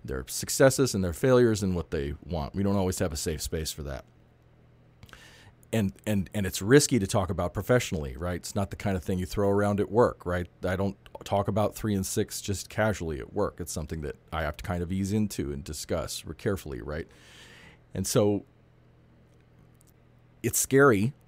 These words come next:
like I said in the video I made before your thing came out, to be vulnerable and available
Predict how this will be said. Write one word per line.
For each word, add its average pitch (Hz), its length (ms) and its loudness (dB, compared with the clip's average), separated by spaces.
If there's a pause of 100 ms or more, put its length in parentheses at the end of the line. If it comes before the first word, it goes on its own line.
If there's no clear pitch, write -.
(180)
like 92 140 -4
I 107 60 2
said 117 200 6
in 104 100 4
the 101 60 2
video 98 300 2
I 98 60 2
made 95 180 0
before 113 320 2
your 113 100 2
thing 90 320 -2 (200)
came 90 260 -2
out, 85 260 -4 (340)
to 98 280 -2
be 110 500 0 (280)
vulnerable 98 840 2 (160)
and 90 140 -2
available 92 760 0